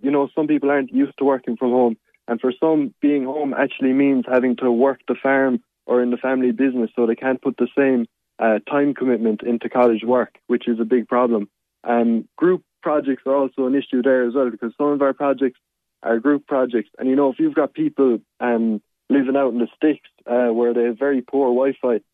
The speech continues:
it makes, <laughs> it actually makes contact very difficult. You know, you're trying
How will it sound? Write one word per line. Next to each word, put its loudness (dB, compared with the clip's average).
it -4
makes, -2
<laughs> -20
it -6
actually -2
makes 0
contact -2
very 2
difficult. -4
You -2
know, 2
you're 2
trying -2